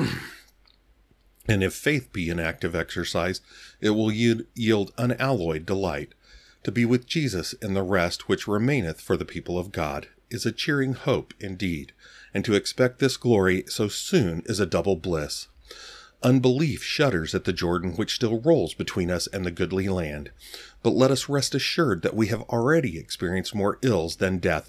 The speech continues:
at its worst can cause us. Let us banish every fearful thought and rejoice with exceeding great joy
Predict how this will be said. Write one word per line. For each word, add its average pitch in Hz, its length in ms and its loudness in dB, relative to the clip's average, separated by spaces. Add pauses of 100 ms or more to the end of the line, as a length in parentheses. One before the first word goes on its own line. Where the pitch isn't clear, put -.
at 90 140 -4
its - 240 -8
worst 107 360 0
can 87 160 -4
cause - 360 -2
us. - 240 -14 (520)
Let 135 140 6
us 139 120 2
banish 135 440 4
every 85 220 -2
fearful 85 400 -4
thought 85 360 -2
and 107 160 -2
rejoice 110 580 2
with 87 140 -2
exceeding 87 440 -4
great 90 220 -2
joy 80 320 -4